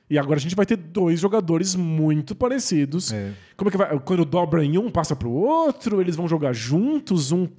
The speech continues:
Speaker 1: um passa pro outro, um faz corta-luz pro outro.
Speaker 2: É, o Trae Young vai ter que aprender a ser uma ameaça ofensiva também quando não tá com a bola. E o DeJounte Murray é a mesma coisa.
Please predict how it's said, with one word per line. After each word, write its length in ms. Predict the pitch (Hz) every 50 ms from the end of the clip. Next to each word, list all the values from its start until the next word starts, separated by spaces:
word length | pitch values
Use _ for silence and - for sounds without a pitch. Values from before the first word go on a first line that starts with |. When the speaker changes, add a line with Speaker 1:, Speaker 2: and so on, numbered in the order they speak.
| - - -
Speaker 1:
um 160 | 175 170 180
passa 560 | 175 - - 165 165 165 160 - - - 160 143
pro 260 | - - - 151 139
outro, 540 | 127 131 156 196 277 302 285 - - 196 196
um 40 |
faz 140 | 175 190 175 -
corta-luz 340 | 185 160 - 170 170 160
pro 180 | - - 147 139
outro. 480 | 147 175 208 254 269 254 254 - 226 220 160
Speaker 2:
É, 80 | 143
o 180 | 147 165 165 147
Trae 220 | 139 151 170 160 160
Young 80 | 165 165
vai 120 | 170 170
ter 80 | 147 170
que 60 | 170
aprender 480 | 175 165 - 165 160 160 156 135 147 151
a 60 | 156 151
ser 140 | - -
uma 120 | 156 156 156
ameaça 460 | 151 147 147 143 143 143 135 - 160
ofensiva 540 | 131 - - 135 131 - - 151 151 135 147
também 400 | - 180 160 147 127 147 147 156
quando 160 | 151 160 156 147
não 80 | 156 151
tá 120 | 156 147
com 100 | 147 -
a 60 | 147
bola. 260 | 123 123 110 107 104 101 _ _ _ _ _ _ _ -
E 120 | 120 123 151
o 60 | 156
DeJounte 340 | 156 165 135 170 165 165 165 156
Murray 220 | 151 156 160 165
é 20 |
a 40 | 165
mesma 240 | 160 160 147 151 165
coisa. 300 | 156 - 120 110 98 98